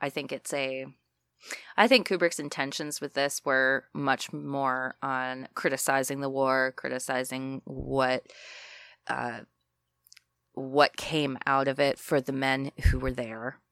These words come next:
and the people who were there, because this certainly does have some commentary on, uh, the Vietnamese folks. Eh, not much, but it does at least make a nod to the fact that this is traumatizing and damaging for them, especially by choosing to have the sniper be a young girl.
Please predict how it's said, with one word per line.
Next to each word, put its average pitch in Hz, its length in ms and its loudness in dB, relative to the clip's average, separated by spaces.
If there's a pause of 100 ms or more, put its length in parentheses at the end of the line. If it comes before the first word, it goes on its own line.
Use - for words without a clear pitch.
(160)
and 123 440 -2
the 123 80 -4
people 135 320 -4
who 139 100 0
were 131 140 2
there, 117 260 -2
because - 280 -4
this 139 120 2
certainly 143 380 2
does 127 240 0
have 131 140 -2
some 135 260 -2
commentary 131 800 -2
on, 127 480 -2
uh, 120 280 -2 (200)
the 123 480 -2
Vietnamese 123 580 -4
folks. - 520 -2 (540)
Eh, - 100 -2 (240)
not 214 260 10
much, - 560 0 (320)
but 143 400 6
it 160 200 2
does 139 500 2
at 156 120 2
least 139 280 -2 (920)
make 269 280 6
a 196 60 10
nod 135 600 6
to 143 120 -4
the 131 80 -2
fact 127 320 0
that 135 140 -4
this 135 160 -2
is 131 120 -4
traumatizing 131 640 -2
and 127 80 -8
damaging 131 440 -6
for 139 100 -8
them, 135 260 -2
especially 139 380 2
by 135 160 0
choosing 135 400 -4
to 135 80 -8
have 135 140 -6
the 139 60 -8
sniper 131 440 -6
be 127 400 -4
a 135 60 -4
young 131 280 -4
girl. 131 420 2